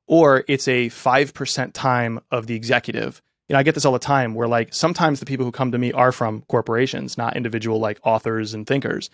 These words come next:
And they're like, "We wanna make a great show. And we already have the host picked out." I'm like, "Great, who's the host?" And I'm like, "Before you say anything, it's your boss, isn't it?" "Oh yeah, it's, it's my boss. Yeah, yeah, yeah."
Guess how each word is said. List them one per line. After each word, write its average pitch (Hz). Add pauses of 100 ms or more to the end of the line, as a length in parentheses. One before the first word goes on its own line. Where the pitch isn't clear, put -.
(380)
And 127
they're 123
like, 117
"We 139
wanna 185
make 170
a 151
great 139
show. - (500)
And 127
we 139
already 160
have 160
the 147
host 143
picked 123
out." 117
I'm 156
like, 254
"Great, 415
who's 196
the 180
host?" 160
And 143
I'm 143
like, 139
"Before 196
you 208
say 160
anything, 131
it's -
your 175
boss, 170
isn't 127
it?" -
"Oh 226
yeah, 285
it's, -
it's -
my 165
boss. 175
Yeah, 147
yeah, 147
yeah." 143